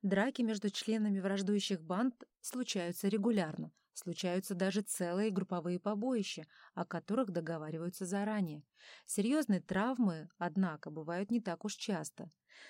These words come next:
Цепи или палки брать с собой не принято, хотя время от времени кто-нибудь и прихватывает кастет или короткий обрезок трубы, такой, который можно спрятать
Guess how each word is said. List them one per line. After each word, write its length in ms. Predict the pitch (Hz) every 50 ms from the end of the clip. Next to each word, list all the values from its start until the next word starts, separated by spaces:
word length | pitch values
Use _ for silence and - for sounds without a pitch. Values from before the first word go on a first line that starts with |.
| - - - - - - _ _ _ _ - -
Цепи 600 | - - 240 254 254 240 214 - - 196 185 180
или 320 | - - 208 208 202 220
палки 500 | 214 _ - 214 226 233 233 226 - -
брать 300 | 196 180 202 202 220 220
с 40 | -
собой 360 | - 214 196 185 185 202 208
не 120 | 196 196 196
принято, 520 | 190 - 226 247 240 208 165 - - 160
хотя 320 | - - 165 - - 175 165
время 340 | 185 196 196 180 180 170
от 140 | 170 - -
времени 400 | 180 180 202 233 240 247 240 240
кто-нибудь 640 | 226 - - - 185 202 233 247 220 202 226 208 -
и 100 | - 185
прихватывает 760 | 175 220 240 - - 240 226 208 180 - 151 156 156 156 -
кастет 560 | - 170 165 - - - - 196 240 233 - - -
или 220 | 240 254 240 254
короткий 600 | - - 196 170 147 165 185 - - 220 233 - -
обрезок 540 | 185 165 147 - 170 165 156 160 185 - -
трубы, 440 | - 208 220 196 196 208 175 151 - _ _ _ _
такой, 460 | - 175 156 - - 254 285 302 294 _ -
который 320 | - 190 185 - 196 196
можно 380 | 175 170 180 220 240 226 233 220
спрятать 400 | - - - 175 160 - -